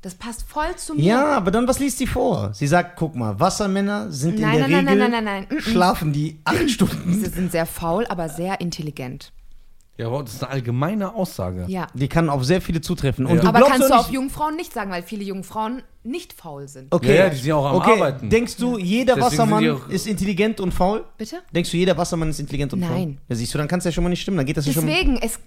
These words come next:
Speaker 1: da kommt ja noch, da kommen ja noch die Planetenstellungen. Dein Venus ist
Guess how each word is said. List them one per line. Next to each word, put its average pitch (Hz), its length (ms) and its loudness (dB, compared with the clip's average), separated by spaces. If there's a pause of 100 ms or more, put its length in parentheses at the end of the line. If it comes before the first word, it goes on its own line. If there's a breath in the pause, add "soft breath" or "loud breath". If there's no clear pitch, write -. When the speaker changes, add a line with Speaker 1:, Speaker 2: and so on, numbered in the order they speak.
(140)
Speaker 1:
da 180 160 -8
kommt 175 260 -4
ja 170 80 -8
noch, 160 220 -10
da 165 120 -14
kommen 156 240 -8
ja 151 80 -6
noch 151 100 -10
die - 100 -14
Planetenstellungen. 156 1000 -8 (280)
Dein 135 220 -10
Venus 147 320 -6
ist - 240 -14